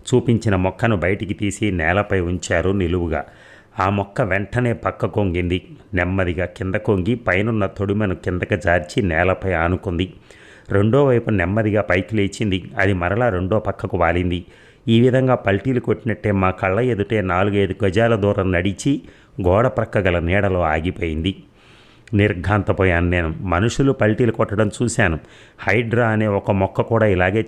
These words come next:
చలిస్తుంది, కానీ ఇంత వేగంగా కాదు. పది నిమిషాల్లో అది ఐదు గజాల దూరం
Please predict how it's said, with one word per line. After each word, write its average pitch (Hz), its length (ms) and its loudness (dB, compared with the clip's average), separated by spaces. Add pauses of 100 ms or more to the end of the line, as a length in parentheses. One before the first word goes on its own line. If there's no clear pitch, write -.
చలిస్తుంది, 101 480 -2
కానీ 104 360 0
ఇంత 85 280 -2
వేగంగా 113 520 2
కాదు. 87 400 -2 (500)
పది 92 160 2
నిమిషాల్లో 135 480 0
అది 98 360 0
ఐదు 101 180 2
గజాల 95 380 0
దూరం 104 340 0